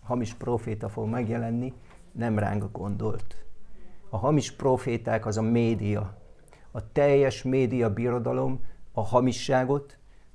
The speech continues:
és a gonoszságot sugározza magából, és a lehúzó energiákat sugározza magából.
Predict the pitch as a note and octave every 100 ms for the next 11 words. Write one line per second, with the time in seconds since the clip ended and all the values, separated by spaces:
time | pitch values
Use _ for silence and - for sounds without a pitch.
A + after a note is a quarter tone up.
0 | - - - G#2+ - - - A2+ G#2 G#2
1 | - - - - A2 A#2+ G#2+ - A2+ G#2
2 | G2+ - - - A2+ A2 A2 G#2 G2+ A2
3 | G#2 G#2 A#2 A#2 C3 C3+ - - - -
4 | - - A#2 A#2 G#2+ G#2 G#2 G#2 - A2
5 | G#2 G2+ G#2 G#2 G#2 G#2 A#2+ G#2+ G#2 G2+
6 | G#2 G#2 G#2+ A2 G#2+ A2 G#2+